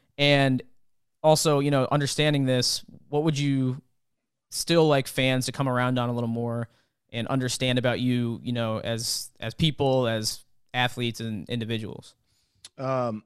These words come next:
Speaker 2: I'm gonna run off on this one real quick. So first off, I think Big Ten Network has done a really good job of allowing us to talk about social issues. And I remember over the summer,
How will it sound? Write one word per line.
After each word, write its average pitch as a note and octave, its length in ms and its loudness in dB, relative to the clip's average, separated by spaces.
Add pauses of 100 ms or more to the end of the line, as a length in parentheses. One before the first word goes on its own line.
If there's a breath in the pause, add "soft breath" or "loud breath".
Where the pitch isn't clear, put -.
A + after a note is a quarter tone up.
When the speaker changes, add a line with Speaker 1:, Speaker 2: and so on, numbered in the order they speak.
Speaker 2:
I'm D3 140 -8
gonna E3 60 -2
run D3+ 180 0
off C3+ 160 -2
on B2+ 140 -4
this A#2+ 180 -6
one B2 100 -6
real A#2 200 -2
quick. A2+ 260 -6
So B2 320 0 (320 soft breath)
first F3+ 300 0
off, A2 340 -4 (260)
I C#3+ 100 -4
think D3 380 -4 (160)
Big C#3 220 -2
Ten B2+ 260 -4
Network A#2 460 -4
has A#2 260 -6
done B2 140 -2
a A2+ 80 -2
really A2+ 300 -4
good G#2+ 200 -4
job G2+ 460 -4 (320 soft breath)
of A2 360 -2
allowing A#2+ 460 -2
us A#2 220 -4
to A#2 80 -10
talk A#2+ 240 -4
about A2 400 -4
social B2 420 -6
issues. A#2 380 -4
And A2 80 -6
I A#2+ 60 0
remember A#2+ 400 -2
over B2 120 -4
the A2+ 120 -6
summer, A#2+ 480 -2